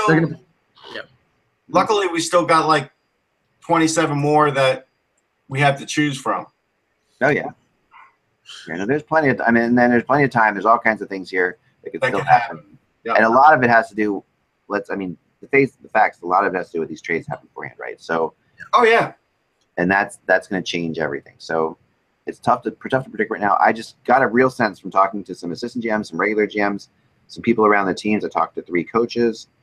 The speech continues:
Speaker 3: I'm doing a ton of research on this, and it really does not sound like, whenever I say, "Are you, would you guys go four and four?" "Why would we do that? We wanna, we're losing. No, we're, we're gonna protect ten players." That they all have the same kind of thing.
Speaker 2: We'll see.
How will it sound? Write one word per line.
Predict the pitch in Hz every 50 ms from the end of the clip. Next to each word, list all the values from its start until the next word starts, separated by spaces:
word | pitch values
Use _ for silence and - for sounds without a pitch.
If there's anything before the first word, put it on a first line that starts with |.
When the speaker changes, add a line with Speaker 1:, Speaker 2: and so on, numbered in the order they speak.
| _ _ _ _
Speaker 3:
I'm | - 87
doing | 80 95 92 85
a |
ton | 80 - - 113 113
of | 107
research | 107 104 - 95 87 - -
on | 82
this, | 80 78 78 -
and | - 92 90
it | 90 85 - - 80
really | 92 104 107 107 113 117
does | 107 95 98 90 87
not | 92 92 98 - -
sound | - 98 98 95 90
like, | 80 80 80 -
whenever | 92 101 113 131 151
I | 135 131
say, | 127 - 117 107
"Are | 98
you, | 107 120 143 143 -
would | - 147 160
you | 208
guys | 208 226 220 220
go | - 202
four | 196 - 202 196
and | 196 -
four?" | 180 180 -
"Why | - 123 139 151 165
would | 165
we | 160 160 151
do | 156
that? | 156 120 90
We | 98 104
wanna, | 107 104 98 95 - 87
we're | 107 104
losing. | 104 110 107 - - _ -
No, | 104 95 90
we're, | 87 101 92
we're | - 117 123
gonna | 127 117
protect | 107 - - 107 107 - _ _ _ _ _ _
ten | - 92 87 80
players." | - 87 80 - - 87
That | 107 107 - - _ - - _ _ -
they | 101 110
all | 113 117 120 120 110 -
have | 98 101 95
the | 92
same | - - 95 85 85
kind | - 82 76
of | 76 -
thing. | - 60 - _ _ _ _ _ _ _ _ _ _ _ - _ _ _ _ _ _ _ _ _ _ _ _ _ _ - 120 110 -
Speaker 2:
We'll | - -
see. | - - 175 156 143 143 139